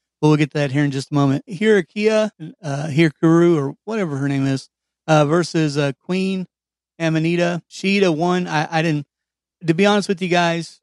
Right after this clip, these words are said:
I'm complete transparency. I watched about two minutes of this match, and then,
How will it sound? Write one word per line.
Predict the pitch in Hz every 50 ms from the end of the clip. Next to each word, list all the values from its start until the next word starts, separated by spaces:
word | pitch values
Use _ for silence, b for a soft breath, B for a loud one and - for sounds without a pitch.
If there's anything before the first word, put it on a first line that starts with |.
| _ -
I'm | 165 156 160 151 139 _ _ _ _ _ _ _ _ 208 _ _
complete | - 151 143 - - 185 185 170 -
transparency. | - 175 165 156 - - 170 165 165 160 147 - - 165 160 156 151 _ _ _ _ _ _ _ _ _ _ -
I | 151
watched | 156 165 170 - - -
about | 156 151 147 -
two | _ - 202
minutes | 196 190 185 180 151 -
of | - 170
this | 160 147 -
match, | 165 156 151 151 147 - -
and | 147 139
then, | 139 135 131 131 131